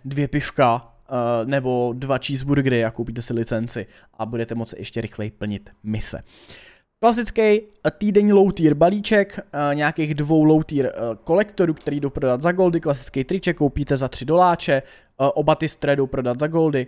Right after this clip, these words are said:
konkrétně za sedm set padesát a šest set padesát goldů, to znamená, můžete z toho velmi jednoduše udělat čtrnáct set goldů tím, že ty tanky prostě prodáte hned po tom, co ten bundle koupíte. Jednoduchý. Steel Snipers, balíček,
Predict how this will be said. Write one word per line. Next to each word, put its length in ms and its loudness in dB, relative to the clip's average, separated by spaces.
konkrétně 560 -4
za 100 -4
sedm 280 -6
set 180 -8
padesát 520 -6
a 240 -8
šest 180 -16
set 100 -12
padesát 340 -8
goldů, 400 2
to 100 -12
znamená, 380 -2
můžete 320 -8
z 80 -8
toho 200 -6
velmi 460 2
jednoduše 560 2
udělat 180 2
čtrnáct 440 0
set 140 -2
goldů 420 4
tím, 200 2
že 220 2
ty 100 -4
tanky 380 -6
prostě 280 -18
prodáte 420 0
hned 120 -4
po 120 -10
tom, 120 -12
co 120 -20
ten 140 -10
bundle 180 -14
koupíte. 400 -20
Jednoduchý. 380 -10
Steel 360 2
Snipers, 500 -2
balíček, 760 -4